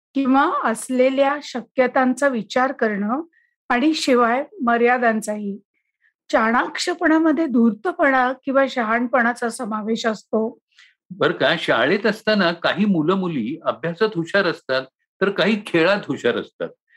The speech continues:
Speaker 2: आणि काही अभिनयात, तर काही गायनात.
Speaker 1: <laughs> हो, तर काही चित्रकलेत, काही हस्तव्यवसायात पारंगत असतात,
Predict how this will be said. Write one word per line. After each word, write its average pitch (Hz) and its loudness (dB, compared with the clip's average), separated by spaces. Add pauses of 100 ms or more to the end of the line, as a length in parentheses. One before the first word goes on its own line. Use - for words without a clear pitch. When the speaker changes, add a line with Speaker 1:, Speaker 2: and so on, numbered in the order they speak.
(160)
Speaker 2:
आणि 175 2
काही 185 0 (120)
अभिनयात, 160 2
तर - -6
काही 190 0
गायनात. 165 2
Speaker 1:
<laughs> 240 -4
हो, 262 2 (460)
तर 294 4 (140)
काही 269 0
चित्रकलेत, 233 0 (120)
काही 254 0
हस्तव्यवसायात 233 0 (380)
पारंगत 233 2
असतात, 220 -2